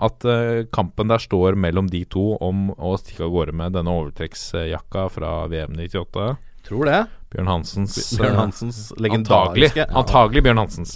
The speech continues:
Speaker 2: Mest sannsynlig.
Speaker 1: Mest sannsynlig.
Speaker 2: Men jeg må jo si da, vi, hvis vi tar oss internt i redaksjonen
Speaker 1: Skal vi gjøre det?
Speaker 2: Ja, jeg synes det. Jørgen Kjernås med laget Gung Ho.
Speaker 1: Ja.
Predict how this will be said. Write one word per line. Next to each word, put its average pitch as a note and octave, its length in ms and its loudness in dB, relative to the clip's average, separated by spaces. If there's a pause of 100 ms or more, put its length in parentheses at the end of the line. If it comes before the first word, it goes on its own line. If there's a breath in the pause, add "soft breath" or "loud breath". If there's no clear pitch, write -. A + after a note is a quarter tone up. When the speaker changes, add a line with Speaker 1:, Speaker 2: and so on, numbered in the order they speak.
Speaker 2:
Mest - 260 6
sannsynlig. F#2+ 520 -4
Speaker 1:
Mest - 120 -10
sannsynlig. E2+ 360 -8 (480 soft breath)
Speaker 2:
Men C#3+ 120 0
jeg E3 80 2
må D3+ 140 4
jo E3 60 4
si - 240 -2
da, D#3 200 6
vi, C3 160 -4 (360)
hvis C#3+ 200 -2
vi G3+ 60 -2
tar D3+ 340 2
oss - 300 -6
internt D#3 600 -2
i B2 220 -6
redaksjonen C3 800 -4 (280)
Speaker 1:
Skal - 200 -6
vi E2 80 0
gjøre D#2+ 160 -2
det? A#3+ 60 -8 (120)
Speaker 2:
Ja, G2+ 180 0
jeg G2+ 180 -2
synes F2 260 -12
det. - 120 -12 (300)
Jørgen C3+ 320 0
Kjernås F2 420 -4 (300)
med A2 200 -4
laget G2+ 340 -2 (240)
Gung A#2+ 240 2
Ho. G#2 140 4 (400)
Speaker 1:
Ja. D#2 140 -12